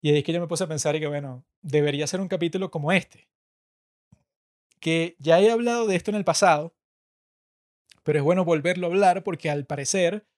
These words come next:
sigue siendo un impulso dentro de mí de, bueno, de defender este punto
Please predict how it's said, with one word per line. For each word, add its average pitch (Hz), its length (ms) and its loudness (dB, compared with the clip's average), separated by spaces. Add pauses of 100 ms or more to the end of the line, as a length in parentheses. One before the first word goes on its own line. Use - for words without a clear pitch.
(160)
sigue 170 240 -4
siendo 233 200 -4
un 226 60 -6
impulso 226 440 0
dentro 185 280 -2
de 165 80 4
mí 190 200 -2
de, 269 100 0
bueno, 190 220 0
de 151 80 0
defender 143 380 -6
este 156 180 -8
punto 233 420 -6